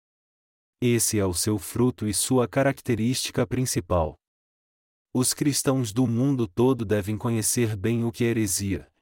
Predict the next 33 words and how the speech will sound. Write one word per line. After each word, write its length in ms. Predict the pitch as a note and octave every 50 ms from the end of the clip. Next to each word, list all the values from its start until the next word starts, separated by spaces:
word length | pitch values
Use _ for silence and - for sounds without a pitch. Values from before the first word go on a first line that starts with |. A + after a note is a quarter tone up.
| _ -
e 100 | A#2 A#2+
os 160 | A#2 - -
próprios 500 | - - C#3+ C3 C3 - A2 G#2+ F#2+ G#2+
hereges 480 | G#2+ G2 G2+ G2 G2+ G2 F#2+ A2 -
também 360 | - A2+ A2 A2 G2+ G#2+ A2+ A2
estão 260 | - - - A#2 A2
precisando 720 | A2 G#2+ A2+ - - A#2+ G#2 - A2+ A2+ A2+ A2 G#2+ G2+
desesperadamente 1080 | F#2+ G#2+ B2+ C3 C#3+ D3 - - E3+ E3+ E3 D#3 C#3 B2+ A2 A2+ A2+ A#2 A#2 - A#2+
do 220 | G#2 G2 B2+ D#3
evangelho 640 | D#3+ D3 B2 C3 A#2 A2 - - A2+ A2 A2+ G#2+ A2 G2+
da 180 | G2 F#2+ F#2
água 320 | G2 G#2+ A#2 A#2 A2+ C3+ C3
e 60 | B2
do 220 | G#2+ A2 A#2+ D3
Espírito. 600 | D3+ C#3+ - - - G#2+ G2 F2 - - - - - _ _ _ _ _ _ _ _ _ _ _ _ _ _ _ _ _ _ _ _
Na 220 | B2 B2+ C#3 C#3+
verdade, 720 | C3 A#2+ B2 A2 G2+ F2 G#2 G2 F#2+ F2+ F2 - - D#2+ - _ _ _
essa 340 | G2+ G2+ G2+ G2 - - G#2
época 460 | G2 G2+ G2+ G2+ - G2+ F#2 - G#2
é 60 | G#2
o 100 | G2 F#2
tempo 360 | F2 - A2+ A2+ A2+ G#2+ -
em 120 | G#2+ G#2+ G2+
que 120 | - A2
todos 460 | F#2 - - B2 C#3 C#3+ B2+ A#2+ G#2
estão 260 | G#2+ G#2 - - A#2+ A#2
sedentos 640 | - - A#2 F#2+ G2 A2 A2+ A2+ - A2+ G2+ -
tanto 300 | - - C3+ C#3 C3 -
no 100 | A#2 A2+
corpo 440 | G#2+ - - A#2+ A#2 - - - A2+
quanto 280 | - - C3+ C#3+ - C#3+
no 80 | C#3
espírito, 640 | C3+ B2 - - - G#2+ G#2 F#2+ F2+ E2 - - -